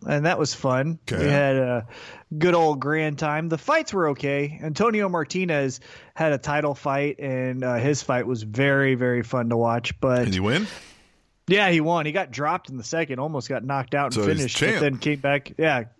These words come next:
Speaker 1: but came back and, uh, won by T K O in the third round.
Speaker 2: Did, did he win the title here, or was he the champ coming in?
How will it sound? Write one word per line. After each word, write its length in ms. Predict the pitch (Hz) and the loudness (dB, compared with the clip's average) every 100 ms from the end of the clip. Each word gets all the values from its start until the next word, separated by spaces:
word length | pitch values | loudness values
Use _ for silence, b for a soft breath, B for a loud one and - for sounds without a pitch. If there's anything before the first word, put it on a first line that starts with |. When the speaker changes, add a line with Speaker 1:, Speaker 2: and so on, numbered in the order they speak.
| _ - | _ -4
Speaker 1:
but 220 | 135 113 | -4 -2
came 260 | 165 160 | -2 0
back 320 | 143 151 160 143 | 2 0 0 -2
and, 200 | 127 123 | -2 -2
uh, 140 | 117 | -2
won 400 | 120 147 151 143 | 0 0 0 0
by 160 | 123 117 | -4 -4
T 220 | 120 170 | -4 -4
K 240 | 156 147 | 0 2
O 100 | 143 | 2
in 100 | 135 | 0
the 60 | 117 | -2
third 280 | 135 131 113 | -2 -2 0
round. 320 | 113 123 131 | 0 0 -2
Speaker 2:
Did, 160 | 101 98 | -6 -4
did 100 | 107 | -2
he 60 | 110 | 0
win 180 | 98 143 | 0 -2
the 80 | 160 | 0
title 280 | 175 185 | 0 2
here, 180 | 175 202 | 2 2
or 80 | 143 | 2
was 140 | 104 | 0
he 120 | 101 90 | -2 -4
the 100 | 85 | -2
champ 300 | - 95 - | -2 0 -2
coming 200 | 98 | -2
in? 100 | 85 | -4